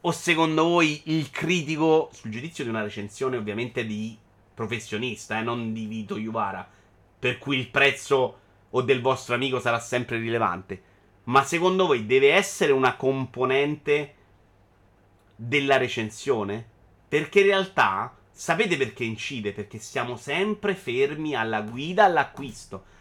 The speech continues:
alla recensione anni ottanta di giochi che non si conoscevano e di recensori che spiegavano: "Questo è giusto comprarlo, questo no".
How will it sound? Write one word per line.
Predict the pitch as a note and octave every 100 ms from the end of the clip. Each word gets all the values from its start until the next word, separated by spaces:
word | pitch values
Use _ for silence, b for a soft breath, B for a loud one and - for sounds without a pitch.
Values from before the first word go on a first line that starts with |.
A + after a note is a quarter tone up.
| b
alla | A2 B2 B2
recensione | A#2+ C3 C3+ C3+ C3 - E3 C#3 A2 G#2+
anni | G#2 G#2
ottanta | G2+ - D3 G3 G#3+ G3
di | B2+ A2
giochi | G#2 C3 A2+ G#2
che | G#2
non | G#2
si | - G2+
conoscevano | G2+ G2+ D3+ G3+ A3 A3 G#3+ B B
e | - A2+
di | G#2+ A#2+
recensori | A#2 B2 A#2 - - F#3 A3 G#3
che | C#3+
spiegavano: | - - B2 C3+ C#3 A2 G#2 G#2+
"Questo | D#3 - C#3
è |
giusto | A#2 C#3 - B2
comprarlo, | A#2+ A2 C#3+ G#3 A3+ G#3
questo | - E3+ - -
no". | C#3+ F#2